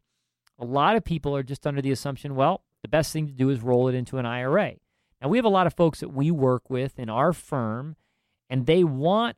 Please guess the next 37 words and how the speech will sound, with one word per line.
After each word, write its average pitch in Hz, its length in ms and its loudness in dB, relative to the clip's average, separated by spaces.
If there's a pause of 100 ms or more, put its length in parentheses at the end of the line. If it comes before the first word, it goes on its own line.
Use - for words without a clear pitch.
us 123 360 -2
to 131 180 -2
manage 113 560 -6
that. 101 220 -10
They 120 120 -2
want 143 460 0
us 151 240 -2
to 139 140 -2
care 156 520 -4
for 135 160 -8
those 123 220 -2
investments. 123 560 -4
And 131 80 -10
it's 156 100 -16
difficult 240 400 -2
to 190 80 -8
do 165 160 4
when 143 140 2
it - 180 -10
is 160 240 2
in 139 80 0
a 135 60 -2
plan. 143 560 -12 (440)
But - 160 -2
that's 247 280 0
not 220 380 -4 (100)
always 208 540 0
the 196 120 -4
best 190 460 -4
option 165 560 -6
either. 165 560 -8 (680)
If 117 120 -18
you 196 140 2
are 220 120 2
a 175 60 0
self-directed 170 840 -4
person 147 680 -8